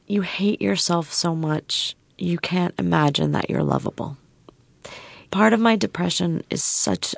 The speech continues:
an intense self-loathing that how could anyone love me, especially someone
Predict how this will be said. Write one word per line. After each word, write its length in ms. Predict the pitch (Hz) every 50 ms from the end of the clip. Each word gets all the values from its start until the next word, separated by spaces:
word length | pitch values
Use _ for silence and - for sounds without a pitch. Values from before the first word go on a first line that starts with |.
| -
an 140 | - 202 180
intense 440 | 190 180 180 170 175 170 156 156 -
self-loathing 800 | - 165 160 156 143 - - 160 165 175 156 160 160 151 - - - - - - - - - - - - _
that 140 | - 190 - - _ _ _ _ _
how 220 | - 170 202 220 226
could 180 | - 240 226
anyone 400 | 226 240 247 262 240 202 175 170
love 200 | 165 151 151 151
me, 280 | 156 156 151 - - - - - - - - - - - - - - -
especially 600 | - - - - - 190 196 - - 220 220 208
someone 520 | 196 - 190 180 180 170 165 160 160 156